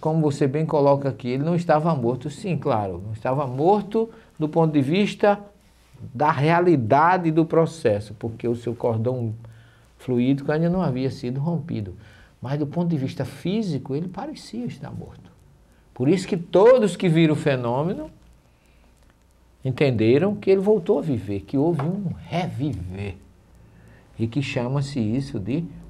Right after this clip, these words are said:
ressurgir. Aí por isso que dá a ideia de ressurreição, e que é isso que aconteceu com Jesus,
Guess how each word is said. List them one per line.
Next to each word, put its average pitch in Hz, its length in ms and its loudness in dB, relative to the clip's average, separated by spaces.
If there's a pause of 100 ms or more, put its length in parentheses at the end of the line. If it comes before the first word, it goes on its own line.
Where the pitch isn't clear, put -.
(180)
ressurgir. 156 1700 -2 (1400)
Aí 107 240 -6
por 127 200 -6
isso 135 180 -6
que 147 180 -4
dá 131 120 0
a 139 80 2
ideia 120 380 -2
de 113 260 -4 (280)
ressurreição, 131 1200 -4 (260)
e 165 120 0
que - 100 0
é 156 100 4
isso 196 340 0
que 175 160 -4
aconteceu 170 920 -4 (640)
com 117 380 -10 (380)
Jesus, 143 760 -2